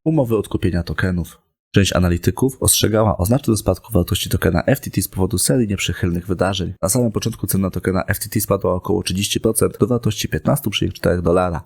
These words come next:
Niestety również cena Bitcoina zaczęła spadać ze względu na obawy przed upadkiem F T X.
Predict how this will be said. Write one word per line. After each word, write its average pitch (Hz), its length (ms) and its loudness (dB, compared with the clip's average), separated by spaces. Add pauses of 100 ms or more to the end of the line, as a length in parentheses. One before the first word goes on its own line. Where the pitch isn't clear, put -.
Niestety 113 280 2
również 110 240 -2
cena 101 220 0
Bitcoina 98 400 -2
zaczęła 82 280 -2
spadać 101 500 -2
ze 104 120 2
względu 120 280 -2
na 90 140 0
obawy 98 300 -2
przed - 180 -4
upadkiem 85 440 -4
F - 120 -6
T 82 80 0
X. 85 340 -4